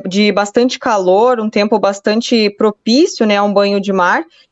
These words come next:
e associado também à questão do feriado prolongado para muitas pessoas, acabou, é, trazendo bastante gente realmente pro nosso litoral.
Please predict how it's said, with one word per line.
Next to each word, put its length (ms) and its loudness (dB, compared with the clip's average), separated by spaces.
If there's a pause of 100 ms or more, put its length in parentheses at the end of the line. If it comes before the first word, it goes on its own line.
e 200 4
associado 760 -2
também 380 0
à 80 -2
questão 340 -4
do 80 -2
feriado 460 0
prolongado 640 0
para 160 0
muitas 340 -4
pessoas, 600 0 (300)
acabou, 600 0 (200)
é, 180 2
trazendo 560 0
bastante 440 0
gente 300 -2
realmente 380 -2
pro 160 -2
nosso 260 0
litoral. 480 -2